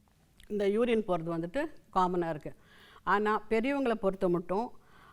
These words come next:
ஆ, ரீசன்ஸ் வந்துட்டு நம்ம சொல்லணும்னா இந்த ஒண்ணு மாத்திரமே ரீசனா வச்சுக்க முடியாது. அதுவும் கூட மற்ற வியாதிகளுக்காக அவங்க மாத்திரை மருந்துகள் சாப்பிடுவாங்க இல்லையா, அந்த மாதிரி மாத்திரை சாப்பிடும்போது அதனுடைய விளைவுகளும் அவங்களுக்கு வந்துட்டு சேர்ந்தே இருக்கு.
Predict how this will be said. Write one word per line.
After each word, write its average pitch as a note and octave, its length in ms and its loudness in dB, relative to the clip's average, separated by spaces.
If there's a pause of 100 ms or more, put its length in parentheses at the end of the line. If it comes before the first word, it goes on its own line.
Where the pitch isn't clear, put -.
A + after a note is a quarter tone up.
(100)
ஆ, F3 760 0
ரீசன்ஸ் C4+ 520 2
வந்துட்டு G#3+ 360 0
நம்ம G3 220 0
சொல்லணும்னா G3+ 560 -2 (200)
இந்த G3+ 240 -2
ஒண்ணு A#3+ 360 2
மாத்திரமே C4+ 480 2
ரீசனா B3 380 0
வச்சுக்க F#3+ 160 -2
முடியாது. F3 480 0
அதுவும் G#3 400 -2
கூட C4+ 480 -2 (720)
மற்ற B3 340 4
வியாதிகளுக்காக C4+ 600 4
அவங்க A#3+ 240 0
மாத்திரை A#3 360 0
மருந்துகள் G3+ 340 -2
சாப்பிடுவாங்க F3+ 520 -2
இல்லையா, E3 300 -6 (440)
அந்த G#3 260 -2
மாதிரி A#3+ 260 2
மாத்திரை G3+ 260 0
சாப்பிடும்போது E3+ 720 -4
அதனுடைய G#3+ 680 -2 (300)
விளைவுகளும் G3+ 640 0 (500)
அவங்களுக்கு F#3+ 420 2
வந்துட்டு C4+ 340 -4
சேர்ந்தே F#3+ 520 2
இருக்கு. D3+ 340 -4